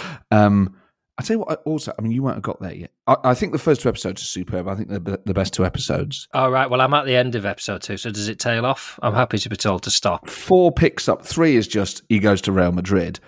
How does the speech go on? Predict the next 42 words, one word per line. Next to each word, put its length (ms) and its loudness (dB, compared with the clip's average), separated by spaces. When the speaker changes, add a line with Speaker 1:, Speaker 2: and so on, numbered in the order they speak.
Speaker 1:
But 160 2
I, 180 0
I 60 -4
think 300 -4
three 320 0
deals 340 2
with 160 -2
the 140 2
Rebecca 420 0
Lewis 300 2
thing, 240 0
or, 100 -2
or 120 -4
maybe 200 -2
four. 480 -4
Speaker 2:
Oh, 380 4
do 140 -6
they 120 -2
deal 240 -4
with 140 -4
Rebecca 380 -4
Lewis? 320 -2
Speaker 1:
Well, 260 -2
this 360 4
is 160 0
what 180 0
I 60 4
wanna 260 2
talk 260 -8
to 60 -12
you 40 -4
about, 220 -6
John. 320 -6
They 120 4
Speaker 2:
That's 120 2
Speaker 1:
kinda 300 6
do, 160 8
Speaker 2:
what 300 6
Speaker 1:
they 80 2
Speaker 2:
I 20 -6
Speaker 1:
kinda 260 -4
don't. 300 -2